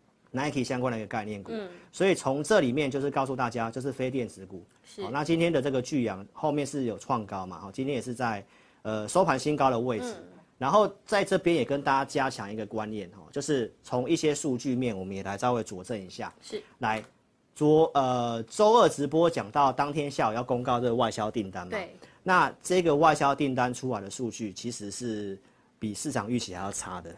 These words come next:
Speaker 2: 是。
Speaker 1: 原先是预计应该是在五百四十几亿美金左右，
Speaker 2: 对。
Speaker 1: 那出来只有五百零一亿，大概比原先规划的大概少了接近快一成。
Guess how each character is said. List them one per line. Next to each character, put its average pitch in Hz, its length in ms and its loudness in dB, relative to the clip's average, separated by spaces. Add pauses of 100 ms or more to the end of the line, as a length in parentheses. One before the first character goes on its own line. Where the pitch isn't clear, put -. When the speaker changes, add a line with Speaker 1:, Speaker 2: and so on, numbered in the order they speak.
Speaker 2:
是。 - 340 -10
Speaker 1:
原 151 160 4
先 196 180 4
是 190 220 2
预 180 160 2
计 143 320 2 (140)
应 143 160 -2
该 143 180 2
是 131 300 -2
在 127 340 0
五 127 220 -2
百 110 400 2
四 - 240 -4
十 113 200 -6
几 98 200 -10
亿 110 180 -2
美 92 160 -12
金 110 240 -6
左 214 140 -4
右， 190 180 -2
Speaker 2:
对。 - 240 -16 (100)
Speaker 1:
那 160 140 2
出 180 200 0
来 131 140 8
只 131 140 -4
有 127 140 2
五 127 260 -4
百 110 180 -2
零 107 220 -6
一 123 100 -4
亿， 120 200 -4
大 131 120 -2
概 160 160 4
比 113 220 -4
原 117 240 -4
先 135 340 -4 (540)
规 180 220 8
划 170 200 8
的 127 60 4
大 147 160 4
概 151 80 4
少 104 300 -2
了 101 100 -6
接 143 160 0
近 139 160 -2
快 131 160 -2
一 123 100 -2
成。 - 240 -4